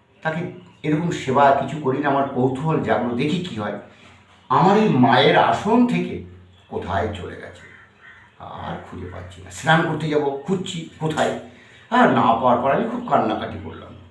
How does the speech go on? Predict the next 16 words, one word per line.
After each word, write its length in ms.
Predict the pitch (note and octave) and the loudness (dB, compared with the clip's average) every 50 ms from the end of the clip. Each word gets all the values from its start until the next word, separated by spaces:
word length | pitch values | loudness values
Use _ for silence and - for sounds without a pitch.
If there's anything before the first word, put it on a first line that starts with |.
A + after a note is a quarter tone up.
| _ _ _ - - - - - - _ _ - | _ _ _ -20 -20 -20 -20 -20 -20 _ _ -4
খুব 340 | - C#4+ E4 E4+ E4+ - - | 0 2 4 4 2 2 2
কান্নাকাটি 540 | - E3+ D#3+ C#3+ C#3 C#3 C3+ - - - - | 2 4 4 6 4 4 4 2 -4 -4 -6
করলাম, 320 | - - - - F2 - - - G#2+ | -10 -10 -10 -8 -8 -8 -8 -6 -6
মন 280 | B2+ - A#2+ - - | -2 -2 -2 -2 -2
প্রাণ 360 | - G#2+ - - - C3+ C3+ | -4 -2 -2 0 0 -2 -2
দিয়ে 160 | C3+ C3 B2 A#2 | -4 -4 -4 -4
কান্নাকাটি, 440 | - G#2 G2 G2 G2 - A#2+ A#2+ - | -4 -6 -6 -6 -6 -8 -10 -14 -14
চোখে 240 | - - - B2 A#2 | -16 -14 -10 -10 -8
জল 320 | G2 - G#2+ G2 - - | -8 -6 -6 -8 -8 -8
এসে 200 | F#2 F2+ F2+ - | -10 -12 -14 -14
গেছে। 260 | - A2 - - - - - - _ _ _ _ _ _ _ _ _ _ _ _ _ _ _ _ _ - _ _ _ _ _ _ _ _ - - | -12 -14 -14 -14 -16 -20 -20 -20 _ _ _ _ _ _ _ _ _ _ _ _ _ _ _ _ _ -20 _ _ _ _ _ _ _ _ -4 2
দেখি 400 | F3+ A#3 - - C4+ - - - - - - - _ _ _ _ _ _ _ _ _ _ _ _ _ _ _ _ | 2 4 4 2 -2 -6 -8 -10 -14 -18 -20 -20 _ _ _ _ _ _ _ _ _ _ _ _ _ _ _ _
সাত 300 | - - - F#3 F#3+ F#3 | -12 -4 0 0 4 6
আট 180 | F3+ D#3+ - - | 4 4 4 2
দিন 180 | D#3 B2+ B2 A#2+ | 0 -2 -2 -2
পরে 300 | A#2 G2+ G2 - - - | -2 -2 -2 -2 -4 -8